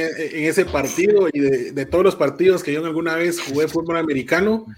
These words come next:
el que más recuerdo es esa semifinal contra Panteras en el primer título. Eh, creo,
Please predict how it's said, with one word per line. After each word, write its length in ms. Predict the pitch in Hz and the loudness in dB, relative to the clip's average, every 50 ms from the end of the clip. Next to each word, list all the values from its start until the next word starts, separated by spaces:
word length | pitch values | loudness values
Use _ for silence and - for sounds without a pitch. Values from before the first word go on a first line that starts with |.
| - - - - - _ _ - | -18 -18 -18 -18 -18 _ _ -12
el 200 | - 139 127 123 | -10 -8 -8 -6
que 120 | - 135 127 | -4 -2 -2
más 260 | 131 139 156 170 170 | 0 0 0 0 2
recuerdo 560 | 160 151 147 - - 160 170 185 185 175 170 | 2 2 0 2 2 4 4 4 4 4 2
es 100 | 156 - | 2 2
esa 160 | 165 - 165 156 | 0 0 0 0
semifinal 680 | - 151 139 139 127 120 127 120 123 131 139 151 147 | 0 0 0 0 -2 -2 -4 -4 -4 -2 -2 -4 -4
contra 260 | 151 151 139 123 123 107 | -4 -4 -4 -4 -6 -6
Panteras 440 | 120 113 110 - 143 147 143 127 131 | -8 -8 -6 -4 -4 -4 -4 -4 -6
en 80 | 123 | -6
el 120 | 123 117 117 | -8 -10 -10
primer 320 | - 120 117 123 127 131 | -12 -10 -8 -6 -6 -6
título. 420 | - 131 131 - 117 110 - - _ _ _ _ _ _ _ _ _ _ _ _ _ _ _ _ _ | -4 -6 -6 -6 -8 -12 -12 -14 _ _ _ _ _ _ _ _ _ _ _ _ _ _ _ _ _
Eh, 680 | 127 131 131 131 127 127 127 123 120 120 120 117 113 - - | -2 2 4 4 4 4 4 2 0 -2 -4 -6 -6 -2 0
creo, 280 | 156 160 156 131 - | 2 2 2 0 -4